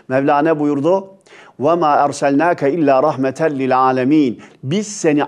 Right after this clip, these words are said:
ancak alemlere rahmet için, rahmet olarak gönderdik buyuruyor. Peygamber Efendimiz sallallahu aleyhi ve sellem dünyayı teşriflerinden önce, yani bir kıtlık var,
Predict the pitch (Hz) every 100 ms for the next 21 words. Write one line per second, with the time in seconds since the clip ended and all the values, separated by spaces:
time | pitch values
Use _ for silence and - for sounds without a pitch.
0 | - 208 214 180 143 147 143 - - 156
1 | 151 151 151 151 147 170 180 - 127 127
2 | 151 147 139 185 190 - 160 - 143 117
3 | 107 143 175 196 165 143 131 120 - 127
4 | 123 120 110 101 110 110 110 107 - -
5 | _ _ 151 180 220 208 180 170 165 156
6 | 147 143 165 156 135 131 - _ _ -
7 | _ 143 175 180 175 175 - 156 160 160
8 | 175 180 135 123 120 - _ _ 151 190
9 | 185 175 185 165 - 185 135 123 131